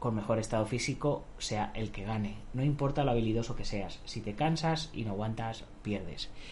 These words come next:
Incluso si simplemente entrenas por diversión o por salud,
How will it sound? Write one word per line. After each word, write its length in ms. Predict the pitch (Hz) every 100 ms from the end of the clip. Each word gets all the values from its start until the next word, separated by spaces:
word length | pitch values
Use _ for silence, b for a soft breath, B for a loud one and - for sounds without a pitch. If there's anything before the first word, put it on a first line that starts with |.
| B
Incluso 460 | 156 151 170 202
si 100 | 196
simplemente 440 | - 165 165 160 151
entrenas 360 | 135 135 123
por 160 | - 127
diversión 380 | 123 120 156 143
o 120 | 113
por 140 | 156
salud, 280 | 147 135 156